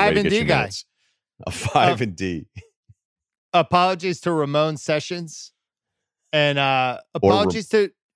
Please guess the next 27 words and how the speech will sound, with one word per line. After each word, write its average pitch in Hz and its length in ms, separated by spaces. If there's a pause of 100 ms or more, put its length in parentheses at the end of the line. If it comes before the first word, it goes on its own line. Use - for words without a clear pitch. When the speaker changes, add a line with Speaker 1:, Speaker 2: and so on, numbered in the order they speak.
(260)
Speaker 1:
or 165 100
Ramon 165 440
Sessions, - 420 (380)
Speaker 2:
<laughs> - 340
Speaker 1:
and, 175 240
uh, 165 260 (840)
apologies 220 600
to 233 120
J-, - 180 (1200)
Josh 208 360
McRoberts. 214 920 (540)
Speaker 2:
Josh 185 280
McBob. 214 680 (220)
Did 147 160
you 208 100
think 233 220
the 220 80
Celtics 196 440
were 185 60
gonna 156 80
take 147 300
him? - 120 (680)
'Cause 113 140
there 135 140
was 127 160
definitely 147 420
that, 127 280